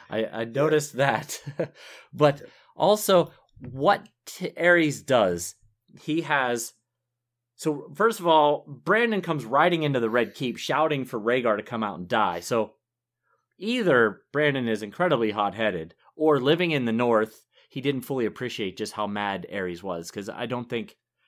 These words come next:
Speaker 1: that was going to go well going in and, uh,
Speaker 2: I, I, I'm gonna go with, uh, he doesn't care how far away from the castle you live,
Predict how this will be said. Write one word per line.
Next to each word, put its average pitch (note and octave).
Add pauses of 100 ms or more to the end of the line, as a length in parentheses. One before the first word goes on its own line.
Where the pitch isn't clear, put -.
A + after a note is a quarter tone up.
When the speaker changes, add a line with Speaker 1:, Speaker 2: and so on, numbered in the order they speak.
(240)
Speaker 1:
that G2
was G#2+
going G2+
to F2+ (160)
go G2+
well F2 (240)
going G2
in F#2+
and, F2 (460)
uh, F2 (960)
Speaker 2:
I, - (100)
I, F3 (140)
I'm G3+
gonna F3+
go C#3
with, B2 (140)
uh, C#3
he C#3+
doesn't E3 (120)
care C3+
how E3+
far B2+
away A#2
from A2+
the G#2+
castle A2+
you G#2+
live, G#2+